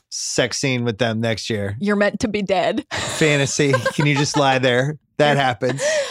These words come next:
Speaker 2: I don't think that Jerry would play along with that. That's my, that's my take on Jerry, but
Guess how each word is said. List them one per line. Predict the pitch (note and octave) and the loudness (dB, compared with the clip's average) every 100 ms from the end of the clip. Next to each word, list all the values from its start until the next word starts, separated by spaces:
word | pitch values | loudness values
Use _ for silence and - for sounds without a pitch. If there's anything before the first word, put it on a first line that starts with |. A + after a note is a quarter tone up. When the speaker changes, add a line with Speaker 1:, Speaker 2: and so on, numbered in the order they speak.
| - | -2
Speaker 2:
I | A#3+ | 2
don't | A#4+ C#5+ | 2 2
think | C5+ A#4 | 2 2
that | - | 2
Jerry | G#3 G3 | 2 2
would | G3 F3 | 0 -2
play | - | -6
along | A1 - - | -6 -8 -8
with | G3 | -8
that. | - - - - | -6 -8 -8 -6
That's | G3+ G3+ | -6 -2
my, | G3 G#3+ A#3+ | 0 0 -2
that's | B3 - | -6 -4
my | G3 | -4
take | G3+ D#3+ D3+ | -2 -4 -6
on | D#3 | -6
Jerry, | D#3 D#3 C4 A#3+ _ | -4 -4 -4 -6 _
but | G#3 F#3 | -2 -2